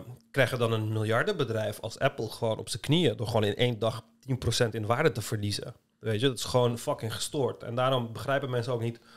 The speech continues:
hoe machtig jongeren die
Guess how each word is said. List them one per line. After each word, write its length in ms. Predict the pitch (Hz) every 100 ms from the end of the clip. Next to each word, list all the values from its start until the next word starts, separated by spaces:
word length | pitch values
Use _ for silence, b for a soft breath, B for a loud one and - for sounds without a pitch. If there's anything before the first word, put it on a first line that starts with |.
| b _
hoe 380 | _ 127 123 117 b b _ _ _
machtig 840 | 113 110 180 - - 127 - - - _ _
jongeren 600 | - 113 160 127 110 107 - _
die 400 | - 117 113 110